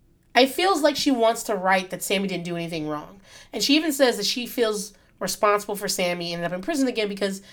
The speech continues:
she should have never told him about Gerard. I don't fucking know. <sighs> But they never really stopped. So,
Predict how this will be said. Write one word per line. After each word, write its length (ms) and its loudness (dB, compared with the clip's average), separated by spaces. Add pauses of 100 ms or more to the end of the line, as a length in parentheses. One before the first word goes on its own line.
(140)
she 320 -2
should 180 0
have 60 -2
never 220 2
told 340 0
him 160 -4
about 220 -4
Gerard. 480 -12 (1160)
I 200 8
don't 180 8
fucking 400 0
know. 120 -12 (2500)
<sighs> 60 -18 (1900)
But 80 0
they 100 4
never 240 6
really 180 6
stopped. 440 -8 (440)
So, 480 6